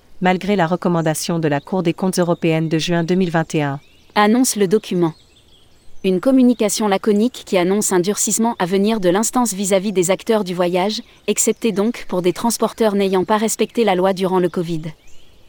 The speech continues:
Speaker 2: Dans un premier temps, il est activement étudié de limiter les paiements anticipés aux voyagistes lors de la révision de la directive sur les voyages à forfait. Une proposition qui a fait tousser les acteurs de la profession en Grèce, le week-end dernier. À lire,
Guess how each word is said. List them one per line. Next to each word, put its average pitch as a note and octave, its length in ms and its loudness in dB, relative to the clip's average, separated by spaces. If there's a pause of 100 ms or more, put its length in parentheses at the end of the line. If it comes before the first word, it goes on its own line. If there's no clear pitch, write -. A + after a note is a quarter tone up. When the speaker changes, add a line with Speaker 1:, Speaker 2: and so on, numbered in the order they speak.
(320)
Speaker 2:
Dans G3 240 0
un G3 80 2
premier C4 320 2
temps, G#3+ 240 -2 (280)
il G3+ 120 0
est G3+ 120 2
activement B3+ 460 2
étudié G#3 380 -2
de F#3+ 100 2
limiter A#3 400 2
les G#3 100 4
paiements A3+ 320 2
anticipés A#3 500 0
aux G3+ 60 4
voyagistes G3+ 640 0
lors G3+ 200 2
de F#3+ 100 0
la F3 80 2
révision G#3 420 0
de F#3+ 120 2
la E3+ 80 0
directive A3 560 -2
sur F3+ 160 -2
les F3 80 2
voyages F3+ 340 0
à F3+ 80 -2
forfait. E3 460 -4 (840)
Une G3+ 160 2
proposition B3+ 680 0
qui - 120 -4
a F#3+ 60 0
fait G3 160 -2
tousser A#3 300 -2
les G3+ 160 2
acteurs A#3+ 340 0
de F#3+ 80 0
la F3 120 0
profession A#3+ 480 -2
en G3+ 100 2
Grèce, F#3 440 -4 (260)
le G3+ 100 0
week-end B3 300 0
dernier. E3+ 440 2 (920)
À F#3+ 120 4
lire, A3 360 0